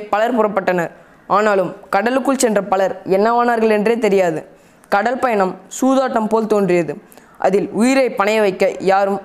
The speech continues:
முன்வரவில்லை. அது மனிதர்களை விழுங்கி விடுகிறது என்று நினைத்தவர்கள்தான் அதிகம். அப்போதும் அஞ்சா நெஞ்சாய் சுதந்திர பறவைகளாய் துணிச்சல் கொண்டு பலர் இயங்கி முன்னேறியதாலே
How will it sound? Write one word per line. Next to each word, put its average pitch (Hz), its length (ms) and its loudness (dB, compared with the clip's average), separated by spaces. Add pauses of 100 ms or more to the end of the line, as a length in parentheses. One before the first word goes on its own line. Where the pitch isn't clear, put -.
முன்வரவில்லை. 196 560 0 (760)
அது 202 120 0 (100)
மனிதர்களை 226 440 0 (120)
விழுங்கி 247 300 2
விடுகிறது 180 400 0 (400)
என்று 185 160 2 (100)
நினைத்தவர்கள்தான் 202 720 0 (180)
அதிகம். 175 260 -2 (600)
அப்போதும் 180 460 -2 (380)
அஞ்சா 214 360 0
நெஞ்சாய் 196 360 0 (220)
சுதந்திர 247 340 2 (160)
பறவைகளாய் 196 520 0 (280)
துணிச்சல் 262 460 0
கொண்டு 185 160 0 (240)
பலர் 202 240 0 (100)
இயங்கி 247 380 2
முன்னேறியதாலே 208 640 2